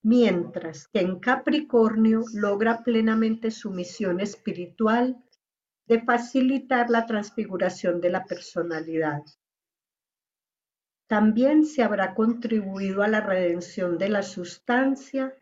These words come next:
y a la liberación de los prisioneros del planeta, esas vidas débicas que se expresan a través de la sustancia material.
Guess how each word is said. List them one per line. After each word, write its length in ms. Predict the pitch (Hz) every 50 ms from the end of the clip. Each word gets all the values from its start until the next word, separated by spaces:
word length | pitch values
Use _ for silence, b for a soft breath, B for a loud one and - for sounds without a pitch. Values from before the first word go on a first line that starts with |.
| _ _
y 100 | 202 202
a 80 | 196 190
la 180 | 190 190 185
liberación 840 | 180 175 175 175 175 175 175 175 170 175 - - - 247 240 247 254
de 100 | 254 247
los 220 | 220 202 202 - -
prisioneros 840 | - - 170 175 170 - - 175 170 170 165 160 165 175 180 175
del 160 | 180 170 170 175
planeta, 680 | - 170 170 160 165 170 160 151 147 143 - 156 156 156 _ _ _ _ _ _ _ _ _ _ _ _ _ _ _ _ _ _ _ _ -
esas 580 | - 220 240 233 - - 254 254 247 226 214 202
vidas 480 | 240 240 240 240 233 233 240 226 202
débicas 600 | 202 226 226 240 262 269 254 - - 247 240 -
que 120 | - - 220
se 180 | 220 - 202
expresan 840 | 185 180 190 - - - - - 214 240 254 247 247 - 247 233 226
a 120 | 214 208 -
través 460 | - 185 180 180 202 220 240 247 220
de 100 | 233 220
la 120 | 196 190
sustancia 680 | 190 - 190 175 - - - 170 165 175 170 - - 180
material. 760 | 175 185 180 175 170 - 160 156 160 165 165 151 151 143 139